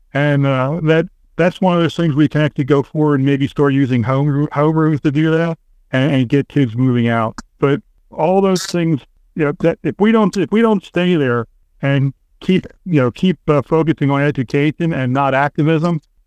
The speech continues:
which is what I see from most of my opponents, uh, we're not gonna get anywhere. We, we want kids to go out, excel,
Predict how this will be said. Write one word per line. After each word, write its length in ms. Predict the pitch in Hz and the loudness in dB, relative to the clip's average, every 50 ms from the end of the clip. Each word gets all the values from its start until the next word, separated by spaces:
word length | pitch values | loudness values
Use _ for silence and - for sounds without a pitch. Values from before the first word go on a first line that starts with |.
| _ | _
which 300 | - 139 135 - _ - | -2 -2 -2 -2 _ -2
is 160 | 139 131 120 | -2 -2 -2
what 240 | 127 135 143 139 135 _ - | 0 0 2 0 0 _ -2
I 140 | 139 131 117 _ | 0 0 0 _
see 180 | - 160 151 | 0 0 0
from 340 | 139 - 160 139 127 127 139 - | 0 0 0 -2 -2 -2 -4 -2
most 240 | 143 143 143 - - | 0 0 0 0 0
of 100 | 151 139 | -2 0
my 120 | 139 131 | 0 0
opponents, 480 | 120 113 - 139 139 147 156 165 160 - - - - 160 - 113 - _ _ _ _ - | 0 -2 0 0 0 2 2 0 -2 -2 -4 -4 -4 -4 -4 -6 -10 _ _ _ _ -8
uh, 160 | - 135 135 139 | -4 -2 0 0
we're 80 | 139 151 | 2 2
not 200 | 160 160 156 - | 0 0 0 0
gonna 140 | 160 147 135 | 0 -2 0
get 160 | 127 135 135 | 0 0 0
anywhere. 460 | 139 139 135 123 117 110 104 101 101 | 0 0 0 0 0 -2 -2 -2 -2
We, 200 | 120 143 170 165 | 0 0 0 2
we 120 | - 165 180 | 2 0 2
want 280 | 180 208 196 170 123 | 2 2 0 0 0
kids 200 | - 175 175 156 | 0 -2 -2 -2
to 100 | - 151 | -2 -4
go 180 | 147 131 135 131 | -2 0 0 0
out, 260 | 131 135 135 139 135 _ _ _ _ _ - | 0 0 -2 -2 -4 _ _ _ _ _ -4
excel, 640 | - 131 - _ _ - 151 147 147 143 143 123 - | -4 -4 -4 _ _ 0 0 2 2 0 -2 -4 -8